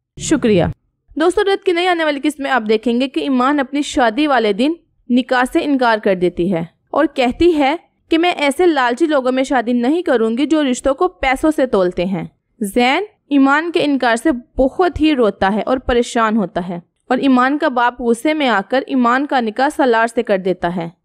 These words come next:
लेकिन ईमान सलार से शादी के बाद जैन को भूल नहीं पाती और बात बात में उसे याद करती है। सलार ईमान से कहता है कि तुम उसे भूल क्यों नहीं जाती? ईमान कहती है कि जैन मेरा पहला प्यार है,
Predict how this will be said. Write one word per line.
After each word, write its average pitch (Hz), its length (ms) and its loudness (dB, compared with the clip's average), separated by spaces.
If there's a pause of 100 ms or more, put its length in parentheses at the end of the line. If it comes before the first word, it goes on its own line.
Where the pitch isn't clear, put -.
(240)
लेकिन 247 320 2
ईमान 269 400 2 (360)
सलार 294 340 2
से 370 160 0
शादी 277 380 0
के 269 160 0
बाद 220 260 2 (460)
जैन 247 360 0
को 330 140 0
भूल 277 260 4
नहीं 254 200 4
पाती 180 440 -4 (320)
और 269 80 0
बात 254 260 0
बात 247 300 -2
में 302 80 -4
उसे 311 180 0
याद 233 360 0
करती 185 260 -2
है। 175 220 -4 (300)
सलार 339 380 0
ईमान 320 280 -2
से 349 100 0
कहता 277 320 -2
है 320 160 2
कि 359 100 -4
तुम 349 220 -4
उसे 359 160 2
भूल 311 300 4
क्यों 285 180 2
नहीं 220 200 4
जाती? 170 400 -2 (340)
ईमान 220 320 2
कहती 233 380 0
है 285 180 0 (420)
कि 330 100 2
जैन 294 280 0
मेरा 320 240 -2
पहला 294 360 0
प्यार 190 320 0
है, 175 200 -8